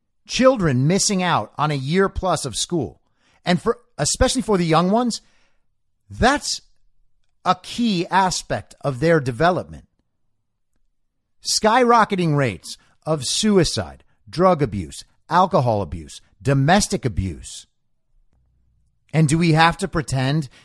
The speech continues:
that they didn't handle the Black Lives Matter situations any differently? By the way, if James O'Keefe has video of this guy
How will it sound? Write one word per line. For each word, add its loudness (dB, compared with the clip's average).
that -2
they 2
didn't -2
handle -2
the 0
Black 2
Lives 2
Matter 2
situations -2
any -4
differently? -4
By 8
the 2
way, 0
if -4
James 2
O'Keefe -2
has 0
video 0
of -8
this 4
guy 2